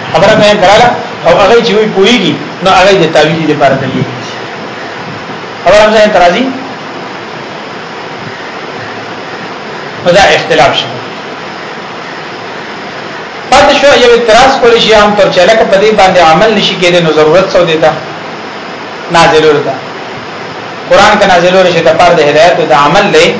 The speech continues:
نو چې هدایت او عمل پرې کېږي، نو الله تعالی دا نازل ورسره. خبره مې دراله؟ مونږ وایو د عقیدې لپاره «یقولون آمنا به». خدای ورته دعا چل خو، یا د هغې د دعا مدح یې وکړه. خبره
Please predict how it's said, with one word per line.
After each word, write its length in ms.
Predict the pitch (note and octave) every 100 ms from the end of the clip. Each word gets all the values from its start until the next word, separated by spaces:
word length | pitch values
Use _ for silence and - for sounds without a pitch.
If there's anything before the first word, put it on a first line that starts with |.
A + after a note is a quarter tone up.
| - - - -
نو 60 | D#3
چې 60 | D#3+ D#3+
هدایت 300 | E3 G#3 A3+ F3+
او 60 | D#3+
عمل 180 | F3 A#3+ A#3
پرې 140 | F3 D#3+
کېږي، 180 | - D#3
نو 60 | C#3+
الله 180 | D#3 D#3+ D#3+
تعالی 160 | E3 D#3+
دا 60 | D3+ C#3
نازل 200 | C3+ C#3
ورسره. 360 | B2+ - A#2 - - - - - - - - -
خبره 220 | E3+ G#3 F#3+
مې 220 | F#3 F3+
دراله؟ 240 | F3+ F#3 - - - - - E3
مونږ 140 | F3+
وایو 180 | F3+ D#3+
د 20 | D3+
عقیدې 280 | D3+ E3+ C4 A3+
لپاره 240 | - D#3+ D#3
«یقولون 420 | D#3 D#3+ G3+ G3 E3+ F3 D#3+
آمنا 320 | E3 D#3+ D3 C#3
به». 140 | C3 - - - - -
خدای 160 | F#3+ A3
ورته 180 | G3 E3+ -
دعا 160 | E3+ G#3 G#3+
چل 120 | B3 G3+
خو، 120 | D3+ G#2 - - - D#3+
یا 80 | G#3 G#3
د 20 | F3+
هغې 180 | G3 G#3
د 20 | F#3 E3+
دعا 160 | G#3 F3+ G3
مدح 220 | A#3+ - D3
یې 60 | C3
وکړه. 260 | B2+ B2 - - - - - -
خبره 200 | E3 F#3+